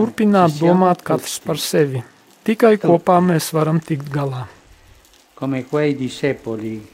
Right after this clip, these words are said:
Speaker 2: che parlano a una sola voce e nell'angoscia dicono:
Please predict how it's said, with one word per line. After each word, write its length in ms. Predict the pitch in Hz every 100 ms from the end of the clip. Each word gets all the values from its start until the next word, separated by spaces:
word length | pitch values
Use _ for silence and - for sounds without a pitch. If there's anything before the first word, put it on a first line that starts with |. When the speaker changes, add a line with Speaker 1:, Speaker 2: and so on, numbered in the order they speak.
| - - -
Speaker 2:
che 140 | 127
parlano 680 | 117 131 135 135 135 131 131
a 40 |
una 300 | 127 139 135
sola 280 | 127 139 131
voce 460 | 127 165 170 160 135 - - -
e 80 | 139
nell'angoscia 760 | 135 131 131 123 151 147 - 127
dicono: 640 | 139 156 - 147 147 156